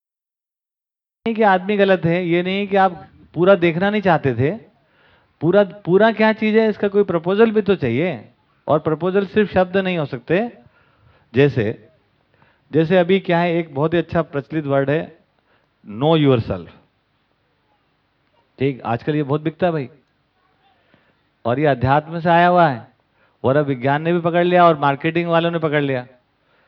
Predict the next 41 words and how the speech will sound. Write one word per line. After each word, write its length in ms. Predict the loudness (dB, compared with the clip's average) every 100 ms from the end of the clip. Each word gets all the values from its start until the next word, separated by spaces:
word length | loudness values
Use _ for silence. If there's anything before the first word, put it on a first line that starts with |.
| _ _ _ -8
अब 120 | -6
ये 60 | -4
बहुत 220 | -2 -2
बिकाऊ 320 | 0 2 2
वर्ड 220 | 2 -2
है। 120 | -8 -16 _ _ _ _ _ _ _ _ -8
know 200 | -4 0
yourself 560 | 0 0 -2 -4 -6 -4
क्या 100 | 2
होता 200 | 2 2
है? 60 | 0
ये 60 |
अपने 260 | 0 0 -2
आप 100 | -2
में 100 | -4
पूरी 280 | -4 -2 0
बात 240 | 2 2
है 80 | 2
या 80 | 0
अधूरी 280 | 0 0 2
बात 220 | 0 -2
है? 220 | -10 -14 _ _ _ _ _ _ _ _ _ _ _ _ _ _ _ _ _ _ _ _ _ _ _ _ _ -8
है 80 | -6
ना? 60 | -4
आप 320 | 0 0 2
कल्पनाशील 580 | 0 2 0 2 2 2
हो, 300 | 0 -6 _ _ _ _ _ _
आप 260 | 2 2 0
जिस 200 | -2 2
रेफरेंस 460 | 2 4 2 4 2
में 60 |
अपने 200 | 2 2
को 120 | 2
देखोगे, 400 | 4 4 4 4
वैसे 260 | 4 4 4
आप 180 | 4 4
हो 80 | 4
जाते 240 | 2 0
हो। 160 | -10 -14 _ _ _ _ _
जैसे 240 | 0 2 4
आपने, 500 | 4 4 0 -4